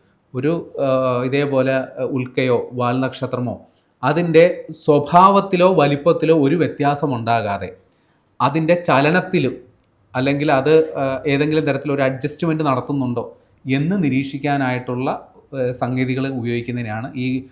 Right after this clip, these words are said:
കോമറ്റ് അസ്ട്രോമെട്രി എന്ന് പറയുക. അപ്പം അതിൽ പ്രകാരം ഈ ത്രീ എ അറ്റ്ലസ് എന്ന് പറയുന്ന സംഗതി അത്, ആ, ഈ ചൊവ്വ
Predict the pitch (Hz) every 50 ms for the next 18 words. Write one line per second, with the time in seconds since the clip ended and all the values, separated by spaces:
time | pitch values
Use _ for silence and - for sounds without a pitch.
0 | _ _ _ - 135 135 143 147 165 170 - - - 143 135 - - 147 143 143
1 | 139 127 - 120 127 131 131 131 117 110 98 98 92 92 92 - _ _ _ _
2 | _ - 127 143 147 147 214 254 247 247 196 160 147 143 151 147 131 127 143 185
3 | - - - _ - 131 143 156 156 - 135 139 147 175 202 190 156 - 165 165
4 | 160 165 160 160 165 151 156 156 151 156 156 151 139 127 123 123 117 113 104 -
5 | - _ _ _ _ _ _ _ _ _ - 120 135 147 180 156 151 170 175 -
6 | - - _ - 139 131 123 123 123 127 139 139 139 139 135 131 131 127 - -
7 | 135 131 139 147 156 165 165 180 190